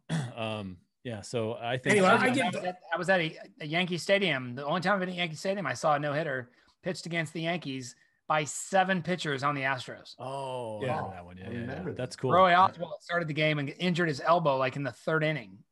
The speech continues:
Speaker 3: and then they just piecemealed the next six bat-, <laughs> six pitchers
Speaker 1: Yeah.
Speaker 3: to no hit the
Speaker 1: Never, never seen a no hitter live. Just, just the perfect game that wasn't. <laughs>
Speaker 2: Mm.
Speaker 1: Pedro Martinez. Yeah.
Speaker 4: I've never seen one either.
Speaker 1: Yeah.
Speaker 4: Who is the major league leader in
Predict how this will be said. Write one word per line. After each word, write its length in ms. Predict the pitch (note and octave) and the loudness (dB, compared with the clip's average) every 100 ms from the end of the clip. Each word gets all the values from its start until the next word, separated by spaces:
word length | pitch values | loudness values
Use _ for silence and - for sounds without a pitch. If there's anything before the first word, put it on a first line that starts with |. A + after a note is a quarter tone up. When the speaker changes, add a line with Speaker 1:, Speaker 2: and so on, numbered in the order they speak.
| - | -12
Speaker 3:
and 100 | B2+ | -8
then 100 | C3+ | -6
they 100 | B2+ | -6
just 340 | B2 C3+ - - | -6 -6 -10 -4
piecemealed 600 | F3+ - E3 D3+ C#3 A#2+ _ _ _ _ _ | -4 0 4 4 4 -4 _ _ _ _ _
the 60 | C#3+ | -4
next 320 | D3 C#3+ - | -2 -2 -6
six 180 | E3+ - | -6 2
bat-, 300 | E3 D#3 - | 2 4 0
<laughs> 80 | F3 | -2
six 180 | G#3 - | -2 0
pitchers 320 | F#3+ A2+ C3+ | 0 2 -2
Speaker 1:
Yeah. 40 | |
Speaker 3:
to 100 | C#3+ | -2
no 160 | D3 D3 | 0 0
hit 140 | D3+ | 0
the 160 | C#3+ C#3+ _ _ _ _ _ _ _ _ | -6 -12 _ _ _ _ _ _ _ _
Speaker 1:
Never, 280 | B2 C3+ C#3+ | -2 -2 2
never 220 | C3+ D#3 | 2 2
seen 180 | - D3+ | 0 2
a 200 | C#3 C3+ | 2 2
no 180 | B2+ B2+ | 2 2
hitter 180 | B2+ B2 | 2 2
live. 220 | G#2+ F2 | 2 0
Just, 260 | G#2 - - | -6 -10 -6
just 220 | A2+ - _ | -6 -6 _
the 80 | A#2 | -6
perfect 280 | B2+ A#2 G#2+ | -6 -4 -4
game 140 | G#2+ | -4
that 100 | G#2 F#2+ | -4 -6
wasn't. 420 | F#2+ F2 E2 _ - - - | -10 -12 -18 _ -20 -20 -10
<laughs> 80 | D#3+ - D#3+ _ _ E3 | -10 -10 -16 _ _ -6
Speaker 2:
Mm. 440 | F#3+ G#3+ G3 C3+ - _ _ _ - | 0 2 2 0 -6 _ _ _ -6
Speaker 1:
Pedro 240 | B2 B2 | -2 0
Martinez. 600 | A#2 A#2 G2 F2 F2 - | 0 -4 -8 -10 -14 -18
Yeah. 200 | G#2 F#2+ F2+ _ _ _ _ _ | -16 -16 -18 _ _ _ _ _
Speaker 4:
I've 120 | B2 | -10
never 240 | C3 C3+ C3+ | -8 -8 -8
seen 220 | C#3+ C3+ | -10 -10
one 140 | B2+ C3 | -10 -10
either. 300 | A#2 A2 - _ _ _ - | -10 -12 -14 _ _ _ -14
Speaker 1:
Yeah. 180 | G#2 G2+ | -14 0
Speaker 4:
Who 220 | F#3 A3 | 2 2
is 100 | G3 | 0
the 120 | G3+ F3+ | 0 2
major 340 | F3+ F#3 F3 | 2 2 2
league 340 | F3 E3+ E3 C#3 | 6 6 4 2
leader 380 | E3+ F3+ D3 | 2 4 2
in 380 | C3+ C#3 C#3 C3+ | 2 -2 -4 -6